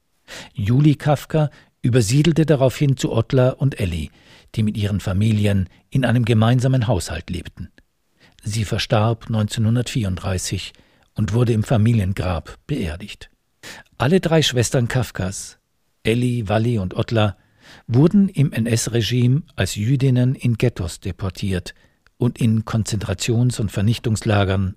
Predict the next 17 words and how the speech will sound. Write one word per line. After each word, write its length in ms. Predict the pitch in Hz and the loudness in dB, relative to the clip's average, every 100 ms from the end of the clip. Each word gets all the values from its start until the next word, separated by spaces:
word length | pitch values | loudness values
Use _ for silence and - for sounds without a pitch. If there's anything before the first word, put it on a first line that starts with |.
| - | -4
ermordet. 640 | 110 104 78 101 101 - _ _ _ _ _ _ - - - | -2 -2 -4 -12 -14 -18 _ _ _ _ _ _ -18 -14 -4
Auf 160 | 120 | 0
dem 140 | - 117 | 2 2
Familiengrab 840 | 139 123 147 185 170 143 143 151 | 4 2 4 4 2 2 0 0
am 140 | 127 | 0
Neuen 340 | 104 101 117 120 | 0 2 2 2
Jüdischen 380 | 113 117 - 113 | 2 0 -2 -4
Friedhof 500 | - 127 - 120 117 | -2 -2 0 -4 -2
in 140 | 101 | -4
Prag 420 | - 117 127 - _ _ _ _ _ | 0 2 2 -4 _ _ _ _ _
erinnert 600 | - 123 120 113 117 - | -2 2 4 4 2 0
eine 200 | - 117 | -2 0
Gedenktafel 760 | 127 135 110 85 - - 78 113 | 0 0 -2 -4 -6 -8 -8 -10
an 140 | - | -10
sie. 240 | 87 92 92 _ _ _ _ _ _ _ _ _ _ - - - - | -10 -10 -12 _ _ _ _ _ _ _ _ _ _ -20 -20 -20 -4
Max 320 | 117 120 - | 0 0 -2
Brod, 500 | - 110 143 196 - | -4 0 0 -2 -8